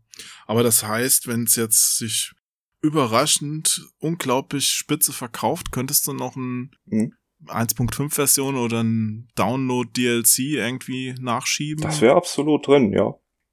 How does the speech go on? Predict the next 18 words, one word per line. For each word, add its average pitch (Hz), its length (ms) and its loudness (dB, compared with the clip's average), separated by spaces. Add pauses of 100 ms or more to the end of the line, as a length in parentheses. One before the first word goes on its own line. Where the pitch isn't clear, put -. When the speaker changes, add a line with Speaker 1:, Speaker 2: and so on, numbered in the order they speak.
(360)
Speaker 2:
Würde 101 180 4
ich - 60 -4
schon 123 220 2
sagen, 95 340 0
ja. 98 180 -4 (380)
Speaker 1:
Oder 117 220 2
vielleicht 113 340 2
für - 100 -6
eine 110 120 0
physische 143 480 -4
Veröffentlichung? 135 840 -10 (300)
Speaker 2:
Das - 240 -6
wär 208 260 0
Speaker 1:
Auch. - 100 -6
Speaker 2:
noch - 360 -2 (120)
viel 117 200 -2
cooler, 110 440 -4
ja. 101 260 0